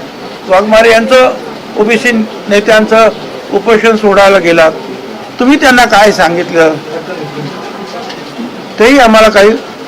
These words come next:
कल्पना नाही, असं साहेबांचं म्हणणं. तर म्हटलं, आम्ही तर काय, हाके आणि त्यांना सांगितलं,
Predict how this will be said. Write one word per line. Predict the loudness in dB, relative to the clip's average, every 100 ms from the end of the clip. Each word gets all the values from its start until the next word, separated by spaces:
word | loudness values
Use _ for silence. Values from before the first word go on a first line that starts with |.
| -8 0
कल्पना | 0 2 2 2 0 -4
नाही, | -2 0 0 -2 -4 -10 -14 -14 -12 -10 -10 -10 -12 -12 -14 -14 -14 -16 -16 -16 -16 -16 -16 -16 -16 -16 -16 -10 -8 -8 -8 -6 -4
असं | 0 2
साहेबांचं | 4 4 4 2
म्हणणं. | 2 2 2 -4 -8 -10 -10 -14 -16 -16 -16 -16 -16 -16 -16 -16 -14 -14 -12 -14 -14 -14 -12 -12 -10 -4
तर |
म्हटलं, | 0 2
आम्ही | 4 4 2
तर | 2
काय, | 4 4 2 -4 -10 -8 -2
हाके | 0 2 0
आणि | 2 0 0
त्यांना | 2 4 4
सांगितलं, | 2 2 2 2 2